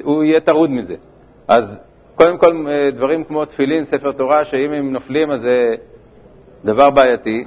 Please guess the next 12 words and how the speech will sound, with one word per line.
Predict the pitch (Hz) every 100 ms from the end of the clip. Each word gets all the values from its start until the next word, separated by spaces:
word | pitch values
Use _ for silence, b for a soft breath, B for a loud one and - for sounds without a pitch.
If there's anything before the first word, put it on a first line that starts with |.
| -
אז | 107 107
אדם, | 135 147 151
אה, | 135 135
נזהר | 135 135 156 147
שהם | 131 131
לא | 135
יפלו. | 135 131 120 123 143 - - - - _ - 98
ב', | 156 175 160 - -
קערה | - 135 143 151
מלאה, | 147 135 123 131 170 - - _ _ _ _ - _ - - - - - -
שעלולה | - 127 131 131 127 135 147
להישפך, | 139 135 - 123 170